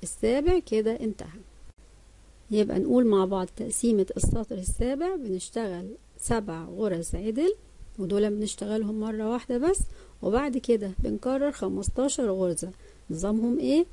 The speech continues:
تمانية مقلوب سبعة عدل، بيتكرر خمستاشر غرزة حتى آخر غرزة في السطر السابع. آخر غرزة بنشتغلها بالغرزة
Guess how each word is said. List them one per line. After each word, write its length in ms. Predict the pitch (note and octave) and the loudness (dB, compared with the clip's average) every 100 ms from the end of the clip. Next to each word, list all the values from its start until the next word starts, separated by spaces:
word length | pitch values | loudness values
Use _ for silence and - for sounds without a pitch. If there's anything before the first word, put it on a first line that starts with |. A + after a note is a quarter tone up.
| - - | -10 -8
تمانية 480 | E3+ F3 G3+ A#3+ C4 | -2 2 4 4 4
مقلوب 440 | C4 D4 C4 D#4+ - - - - | 2 2 4 4 2 -18 -20 -4
سبعة 460 | - G3+ G#3+ G#3+ F#3+ | 2 2 2 -8 -6
عدل، 240 | F3 D#3+ | -6 -8
بيتكرر 720 | E3+ F3 - - A#3+ G#3+ F3+ | -8 -8 -8 -4 0 0 -2
خمستاشر 760 | - F#3+ F#3 F#3 - C4 - B3+ | -6 -6 -4 -2 0 -2 0 -2
غرزة 340 | B3 D4 D4+ | 0 0 0
حتى 360 | E4 - A3+ F3 - | -2 -4 -8 -6 -2
آخر 320 | G#3+ A#3+ - | -2 -2 -2
غرزة 400 | E3 F#3+ A3 G#3+ | -4 -2 -2 -2
في 280 | - A3+ - | -6 -6 -6
السطر 460 | F#3 - F#3+ G#3+ | -8 -4 -4 -2
السابع. 600 | A#3 C4+ - F3 D3+ E3 - | -4 -2 0 -2 -2 -10 -6
آخر 320 | G#3+ - F#3+ | -6 -4 -4
غرزة 360 | F#3+ B3 D#4 F#4 | 0 0 2 2
بنشتغلها 720 | D#4 A3 - F3 F#3 G#3 A3 | 2 -2 -6 -6 -4 -4 -6
بالغرزة 680 | A#3 F#3 F3 F#3 F#3+ F#3 | -6 -8 -6 -2 -2 -2